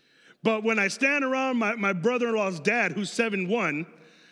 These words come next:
it's in those moments where I'm like, "I hate talking to you like this." I feel bad for all of y'all that gotta talk to people like that. That's messed, it hurts the neck after a while, right? I don't notice where I'm at until I notice where he's at.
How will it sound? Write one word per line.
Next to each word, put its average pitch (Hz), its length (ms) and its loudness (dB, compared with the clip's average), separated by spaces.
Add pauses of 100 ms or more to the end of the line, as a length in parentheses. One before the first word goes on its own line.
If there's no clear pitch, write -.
(220)
it's 233 160 0
in 277 140 2
those 240 180 0
moments 240 380 0
where 202 80 0
I'm 185 80 -4
like, 170 180 -2
"I 175 140 0
hate 156 240 -4
talking 139 320 -6
to 131 40 -2
you 127 140 -2
like 120 220 -8
this." 131 160 -10
I 185 100 2
feel 214 180 -2
bad 175 260 -2
for 165 80 -4
all 156 140 -2
of 156 60 -2
y'all 151 140 -2
that 147 80 -2
gotta 143 180 -2
talk 135 380 -10
to 147 60 -20
people 147 260 -8
like - 180 -10
that. 151 200 -6 (220)
That's 160 160 -8
messed, 151 260 -4
it 151 140 -2
hurts 143 220 -8
the 135 80 -6
neck 131 240 -6
after 120 220 -10
a 117 60 -6
while, 113 220 -8 (840)
right? 190 240 0 (220)
I 277 200 2
don't 285 280 0
notice 240 480 0
where 202 360 -2
I'm 247 300 0
at 165 260 0
until 190 280 0
I 180 80 0
notice 190 360 -2
where 170 180 0
he's 190 360 -2
at. - 220 -10